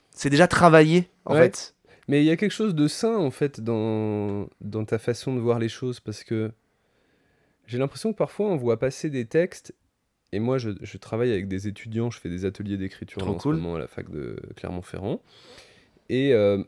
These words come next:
Speaker 2: parfois, il y a des textes qui, justement, sont destinés aux autres,
Speaker 1: Ouais.
Speaker 2: et pourtant qui n'impliquent pas, dans leur écriture, une adresse ou un destinataire.
Speaker 1: D'accord.
Speaker 2: Et donc moi, je préfère un texte qui ne sera pas lu, mais qui est quand même écrit pour un autre,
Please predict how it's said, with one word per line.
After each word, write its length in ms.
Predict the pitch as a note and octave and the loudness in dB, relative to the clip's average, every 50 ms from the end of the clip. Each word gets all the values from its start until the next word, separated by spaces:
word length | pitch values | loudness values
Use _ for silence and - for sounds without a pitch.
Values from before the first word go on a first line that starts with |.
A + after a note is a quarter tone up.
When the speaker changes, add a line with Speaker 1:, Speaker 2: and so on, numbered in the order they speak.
| - - - | -8 -8 -8
Speaker 2:
parfois, 260 | B2 B2 - - A3 | -8 -6 -4 -2 -2
il 60 | A#3+ | 0
y 40 | G3 | 0
a 20 | |
des 120 | C#3 B2 A#2+ | 0 -2 -2
textes 340 | - F3+ G#3 - - - - | -2 -2 -4 -4 -6 -12 -10
qui, 160 | - A#2+ B2+ | -8 -6 -4
justement, 540 | B2+ D#3 A3+ A#3 - - A#3 A3 A#3 A3+ G#3 | -2 -2 -2 -2 -2 0 0 2 2 2 0
sont 180 | - - C3+ | 0 -2 -2
destinés 440 | B2 B2+ A#2+ - - B2 A#2+ A#2+ A#2 | -2 -2 -4 -4 -4 -2 0 0 2
aux 180 | A2+ A2+ A2 A#2+ | 2 0 0 0
autres, 320 | D#3 B3+ - - - _ _ - G#3 D#3+ | -2 -4 -4 -8 -16 _ _ -8 -8 -6
Speaker 1:
Ouais. 260 | A#2 A2+ A2 A#2 D3 F#3+ - F3 E3+ D3 - _ _ _ _ _ - - | -4 -2 -2 -2 -2 -4 -6 -10 -12 -14 -16 _ _ _ _ _ -14 -8
Speaker 2:
et 100 | - A2 | -8 -6
pourtant 320 | A2 - B2 - - A#3 | -4 -4 -4 0 0 0
qui 140 | A3+ - D#3 | 0 2 2
n'impliquent 460 | C#3+ E3 F#3+ G3 - - F#3+ F3 - - | 4 6 6 4 2 -2 -6 -6 -2 2
pas, 280 | - G#3 A3+ D4 - _ _ _ - | 2 2 2 2 -2 _ _ _ -8
dans 140 | - A#2+ C3+ C#3+ | -2 0 2 4
leur 140 | C#3 C#3+ D3 | 4 4 4
écriture, 560 | D3 C#3+ - - C#3 - - G#3 C4 A3+ - _ _ _ - - - _ _ _ _ _ _ _ _ _ _ _ _ _ _ - | 2 0 -2 -6 -6 -4 -4 -6 -6 -6 -8 _ _ _ -20 -20 -20 _ _ _ _ _ _ _ _ _ _ _ _ _ _ -4
une 140 | B2+ C3 C#3+ | 0 2 4
adresse 500 | D3+ D3+ D3 D3 D#3+ E3+ F3 - - - - | 4 4 4 4 4 2 2 0 -8 -8 -4
ou 100 | A2+ A#2 | -2 0
un 60 | A#2+ | 2
destinataire. 560 | B2 B2+ B2 - - C#3 C3+ B2 A#2+ A#2+ A#2 | 2 0 -2 -2 -2 -2 0 0 0 -2 -4
Speaker 1:
D'accord. 440 | A2+ - - A2+ G#2 - - - _ _ _ _ _ _ _ _ _ _ _ _ _ _ - | -4 -4 -6 -8 -8 -10 -14 -20 _ _ _ _ _ _ _ _ _ _ _ _ _ _ -6
Speaker 2:
Et 80 | - A#2 | -2 0
donc 140 | B2+ B2+ | 0 2
moi, 120 | D3 G3+ A3 | 4 4 6
je 120 | G3 F3+ | 6 4
préfère 340 | D3 D3+ E3 D#3 - F3+ D#3+ | 4 2 2 2 4 4 4
un 120 | D#3+ E3 | 4 4
texte 500 | D#3+ - F3+ F3 F3 D#3 - - - _ _ _ _ _ _ _ _ _ _ _ _ _ _ _ | 4 4 2 2 2 -2 -6 -18 -20 _ _ _ _ _ _ _ _ _ _ _ _ _ _ _
qui 100 | - A#2+ | -8 -8
ne 60 | A#2 | -4
sera 300 | - - C3 B2+ C3 C3 | 0 2 2 2 2 4
pas 100 | - D3 | 2 2
lu, 180 | D#3 D#3 E3 | 4 4 2
mais 140 | D#3+ C3+ G#2+ | 2 2 0
qui 140 | G#2+ - A#2 | 0 -2 -4
est 20 | |
quand 140 | G#2+ - C#3+ | -2 2 2
même 160 | D3 E3 D#3+ | 4 4 4
écrit 240 | C#3+ B2+ - - C#3+ | 2 0 0 -4 -6
pour 240 | C3+ - - A#2 A2 | -6 -4 -2 -2 0
un 100 | G#2+ B2+ | 2 2
autre, 320 | E3 A3+ A#3 - - - | 2 0 0 -4 -12 -20